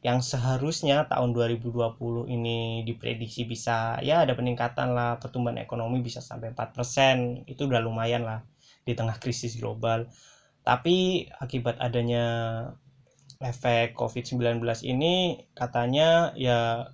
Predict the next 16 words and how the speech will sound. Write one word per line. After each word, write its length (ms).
skenario 600
terburuknya 640
ekonomi 560
Indonesia 480
bisa 240
terperosok 680
dengan 240
pertumbuhan 640
hanya 560
dua 280
koma 240
lima 280
persen. 560
Bahkan 640
kalau 240
misalnya 560